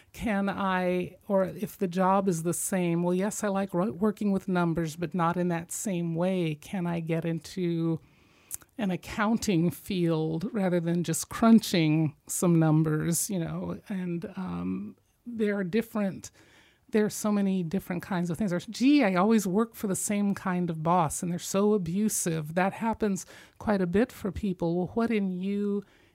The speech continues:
is making that bounce right back at you? The universe is simply mirroring. They're not saying you have to take that job. You don't have to be harried, frenzied, in pain,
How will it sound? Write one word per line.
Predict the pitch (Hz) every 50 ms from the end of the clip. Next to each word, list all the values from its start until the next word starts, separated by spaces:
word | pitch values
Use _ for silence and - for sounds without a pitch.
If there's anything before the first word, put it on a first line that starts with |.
| _ _ _
is | - 214 202 190 - -
making | 190 180 185 190 - - 196 190 180
that | 175 175 - - 180 -
bounce | - 185 180 180 175 - - - -
right | 180 170 165 170 165 160
back | 156 180 170 175 175 170 - _ -
at | 202 208 196 175 170 170 -
you? | 160 160 151 147 151
The | - 190
universe | 175 180 196 226 233 220 208 240 233 - -
is | 233 -
simply | - - 240 233 214 - 233 226 220
mirroring. | 214 208 220 240 240 226 208 185 170 165 165 160 156
They're | 185 190
not | 196 214 220 -
saying | - - - 226 214 208 202
you | 208 208 165
have | - - 202 202 - -
to | - -
take | 180 - - 175 165 -
that | - - - - -
job. | - - 185 175 87 87 87 170 170 170 - - - - - - - - _ _ _
You | - 202
don't | 196 220 214 202
have | - - - 208 196 196 - - -
to | -
be | 190 170 175 175 175 165 165 165 156
harried, | - - - 196 170 160 165 165 160 170 165 160
frenzied, | - - - 175 175 175 156 147 170 165 160 165 160 160
in | 175 190 190 180
pain, | - - - 202 185 165 165 165 165 165 165 165 170 165 151